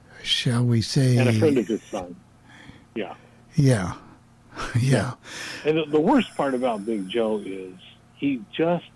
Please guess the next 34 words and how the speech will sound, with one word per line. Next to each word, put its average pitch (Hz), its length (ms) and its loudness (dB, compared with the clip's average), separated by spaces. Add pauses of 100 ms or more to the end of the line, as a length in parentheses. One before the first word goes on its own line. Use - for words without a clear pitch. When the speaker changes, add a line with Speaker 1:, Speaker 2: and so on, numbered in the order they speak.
(160)
Speaker 2:
seems 135 380 -6
like 101 240 -6
the 95 80 -8
nicest 104 640 -10 (100)
guy 90 460 -8 (160)
in 113 160 -8
the 139 60 0
world. 180 520 0 (100)
I 123 40 -10
mean, 123 240 -8
he 135 60 -10
does, 180 360 0 (100)
but, 107 200 -2 (1000)
you 143 120 -6
know, 143 160 -6
when 147 140 -8
you 190 160 0
let 220 260 0
politics 165 560 -2
get 98 140 -8
in 95 160 -14
the 92 60 -10
way, 85 240 -16 (640)
for 127 80 -2
one 123 260 -2
thing, 95 200 -6
that's, 107 240 -6 (240)
that's 120 200 -6
gonna 110 180 -6
mess 98 180 -4 (100)
things 90 240 -10
up 95 220 -8
for 92 120 -10
you. 80 100 -20